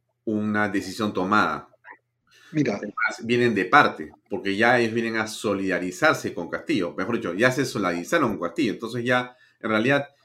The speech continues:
Speaker 1: vienen aquí a hacer una finta para decir que al final de cuentas está mal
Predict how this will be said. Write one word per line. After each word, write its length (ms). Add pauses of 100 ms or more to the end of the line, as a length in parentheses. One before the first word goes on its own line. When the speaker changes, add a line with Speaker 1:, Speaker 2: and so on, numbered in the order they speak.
(120)
Speaker 1:
vienen 240
aquí 340
a 140
hacer 240
una 180
finta 400
para 180
decir 300
que 60
al 80
final 260
de 100
cuentas 420 (320)
está 320
mal 440